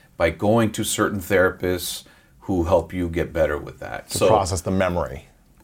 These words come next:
Speaker 1: Yeah, just to take, take the emotional pain, right, the
Speaker 2: Yeah.
Speaker 1: emotional trauma, and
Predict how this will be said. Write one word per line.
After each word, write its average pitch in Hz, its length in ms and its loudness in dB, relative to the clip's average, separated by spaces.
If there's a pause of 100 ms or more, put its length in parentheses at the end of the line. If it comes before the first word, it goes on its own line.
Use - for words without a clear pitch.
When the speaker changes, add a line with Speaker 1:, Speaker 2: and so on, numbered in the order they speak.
(140)
Speaker 1:
Yeah, - 320 4
just 143 220 -4
to 160 80 -4
take, - 600 -2
take 139 200 -2
the 131 80 2
emotional 113 800 2
pain, 90 600 -4 (720)
right, 87 240 2
the 82 80 -6
Speaker 2:
Yeah. 82 80 4
Speaker 1:
emotional 113 420 4
trauma, 92 580 0 (480)
and 90 420 0